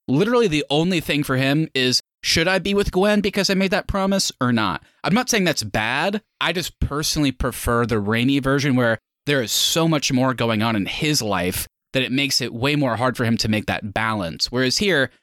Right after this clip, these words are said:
that's not an issue. He can make the balance apparently very easily.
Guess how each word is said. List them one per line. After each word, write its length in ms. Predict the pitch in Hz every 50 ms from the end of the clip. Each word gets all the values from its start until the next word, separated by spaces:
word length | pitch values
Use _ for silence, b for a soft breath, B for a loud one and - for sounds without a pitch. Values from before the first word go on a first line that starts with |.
| b b -
that's 240 | 113 180 240 - -
not 120 | 262 190
an 100 | 147 123
issue. 320 | 143 - - - 90 65
He 120 | - - 156
can 140 | - 233 190
make 160 | 196 202 -
the 80 | 139
balance 420 | 127 123 123 135 143 139 123 - - -
apparently 640 | - - - - 247 254 - - 104 104 104 104 - -
very 260 | - 131 147 143 120 -
easily. 520 | 123 156 175 175 - 92 - 73 - 95